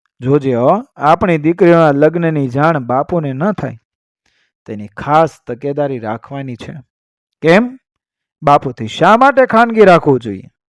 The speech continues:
"ખાનગી રાખવાનું ખાસ કારણ છે,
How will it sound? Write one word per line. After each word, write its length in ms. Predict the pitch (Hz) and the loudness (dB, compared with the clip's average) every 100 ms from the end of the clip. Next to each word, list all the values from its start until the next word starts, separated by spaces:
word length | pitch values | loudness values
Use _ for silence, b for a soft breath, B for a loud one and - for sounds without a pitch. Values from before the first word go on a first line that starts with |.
| _ _ _ _ _ _ - | _ _ _ _ _ _ -10
"ખાનગી 420 | 139 151 135 123 | -6 -6 -6 -6
રાખવાનું 580 | 123 123 - 117 110 104 | -6 -8 -8 -12 -12 -16
ખાસ 460 | - 117 120 - - | -14 -10 -10 -12 -14
કારણ 340 | 104 117 120 | -10 -10 -10
છે, 380 | - 143 160 | -10 -4 -4